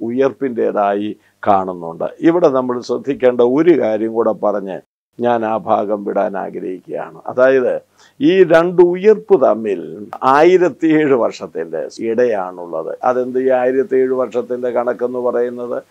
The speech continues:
അത് വെളിപ്പാട് പുസ്തകമൊക്കെ വായിച്ചാൽ അറിയാം. ദൈവസഭയിലെ വിശുദ്ധന്മാരുടെ ഉയർപ്പും ദൈവസഭ ഇവിടെ നിന്ന് കർത്താവിൻ്റെ അടുക്കലേക്ക് എടുക്കപ്പെടുകയും ചെയ്തു കഴിഞ്ഞാൽ ഏഴു വർഷം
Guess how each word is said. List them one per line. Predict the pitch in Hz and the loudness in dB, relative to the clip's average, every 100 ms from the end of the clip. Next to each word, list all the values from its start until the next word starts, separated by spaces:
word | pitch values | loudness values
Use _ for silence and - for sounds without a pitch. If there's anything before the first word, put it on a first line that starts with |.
| _ _ - | _ _ -4
അത് | 185 | 0
വെളിപ്പാട് | 175 151 156 156 156 | 0 0 0 0 0
പുസ്തകമൊക്കെ | 143 151 143 151 | 0 0 2 4
വായിച്ചാൽ | 156 160 143 165 160 | 4 4 2 2 2
അറിയാം. | 165 170 107 - _ _ _ _ 117 139 | 2 0 -4 -6 _ _ _ _ 4 6
ദൈവസഭയിലെ | 175 208 226 220 202 190 190 175 170 147 | 6 6 6 6 8 8 8 8 6 6
വിശുദ്ധന്മാരുടെ | 143 170 - 175 160 156 147 143 135 123 | 0 -2 0 0 2 2 2 4 4 2
ഉയർപ്പും | 117 131 139 - 156 160 135 | 2 4 2 2 -6 -4 0
ദൈവസഭ | 131 160 180 185 156 135 127 117 | 0 0 -2 -2 -2 2 0 0
ഇവിടെ | 113 139 143 | -2 0 0
നിന്ന് | 139 127 123 | -2 -6 -6
കർത്താവിൻ്റെ | 110 104 123 143 160 160 147 120 | -8 -6 0 2 2 0 0 0
അടുക്കലേക്ക് | 104 110 123 123 135 127 147 160 247 - - - 120 | 0 -2 -2 0 -2 -2 0 0 0 -8 -18 -2 2
എടുക്കപ്പെടുകയും | 151 160 202 196 151 143 135 123 117 117 | 2 2 0 2 0 2 2 0 -4 -4
ചെയ്തു | 113 135 151 | -2 -2 0
കഴിഞ്ഞാൽ | 147 110 113 120 135 143 - 113 | 0 -2 -6 -8 -8 -10 -6 -4
ഏഴു | 143 165 165 107 | -2 -2 -4 -4
വർഷം | 104 - 123 | -6 -4 -4